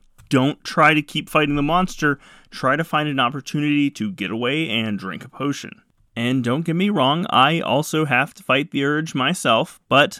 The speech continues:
sometimes it's better to pull back and recover your health,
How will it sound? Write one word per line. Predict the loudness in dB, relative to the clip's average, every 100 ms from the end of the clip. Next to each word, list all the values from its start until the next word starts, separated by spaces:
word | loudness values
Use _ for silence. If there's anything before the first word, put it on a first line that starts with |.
| _
sometimes | -6 -4 -4 0 2 0 -2
it's | -10
better | 0 2 4 0
to | -2
pull | -2 -2 2
back | 0 0
and | -6 -6
recover | -6 -8 -8 -6 -4
your | -4 -2
health, | 0 0 -4